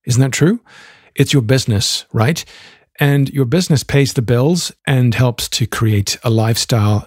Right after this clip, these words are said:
you aspire to. We all have some kind of goals that we aspire to achieve. But will you do this forever? Will you train forever, coach forever, facilitate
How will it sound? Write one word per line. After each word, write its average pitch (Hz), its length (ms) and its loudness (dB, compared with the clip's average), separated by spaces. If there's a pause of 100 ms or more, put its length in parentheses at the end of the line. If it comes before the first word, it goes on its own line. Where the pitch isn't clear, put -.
you 110 160 2
aspire 107 420 0
to. 117 200 -4
We 113 140 4
all 135 140 2
have 104 360 0 (300)
some 131 260 0
kind 107 300 0
of 101 220 -4
goals 117 480 0
that 117 100 -6
we 104 140 0
aspire 101 380 0
to - 140 -4
achieve. 110 440 0 (560)
But - 200 0 (220)
will 180 240 2
you 208 180 2
do 151 260 0
this 123 420 -2
forever? 113 600 0
Will 131 200 -2
you 185 160 2
train 139 420 0
forever, 107 520 -2
coach - 360 -2
forever, 107 380 0
facilitate 113 840 -2